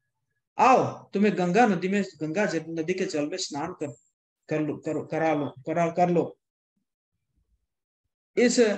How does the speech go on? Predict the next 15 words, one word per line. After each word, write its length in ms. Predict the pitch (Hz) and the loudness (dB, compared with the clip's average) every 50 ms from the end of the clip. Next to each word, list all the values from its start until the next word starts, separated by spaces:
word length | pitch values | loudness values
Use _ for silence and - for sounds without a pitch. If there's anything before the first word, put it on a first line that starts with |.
| - - - - - | -4 -12 -14 -6 0
तनाव 380 | 208 202 202 214 233 254 262 254 | 2 4 4 6 4 4 2 2
को 400 | - 269 247 208 185 185 196 190 165 | 2 2 2 2 2 -2 -6 -10 -10
न 240 | 151 175 220 247 | -6 -2 -2 -2
झेल 340 | 214 170 165 196 214 202 180 185 | -2 -2 -4 -4 -4 -4 -4 -6
पाने 220 | 175 165 175 190 | -6 -6 -6 -8
के 120 | 185 196 | -8 -10
कारण 380 | 190 175 151 156 170 190 190 175 | -8 -6 -4 -2 -2 -2 -4 -4
तुम्हारी 340 | 170 156 151 156 175 190 185 | -6 -6 -4 -4 -4 -2 -2
माता 360 | 160 147 139 147 - 185 190 | -2 -4 -4 -4 -2 -4 -2
का 140 | 190 190 170 | -2 -2 -4
जीवन 460 | 143 139 147 151 165 185 190 180 156 - - - | -4 -4 -4 -2 -2 -2 -2 -4 -8 -10 -8 -6
अनियंत्रित 520 | 151 151 165 190 196 202 196 262 240 240 | -4 -2 0 0 0 0 0 -2 -4 -4
हो 160 | 180 - 160 | -4 -2 -2
रहा 200 | 156 156 151 151 | -2 0 0 -2
है। 260 | 147 160 156 143 - | -2 -2 -4 -6 -6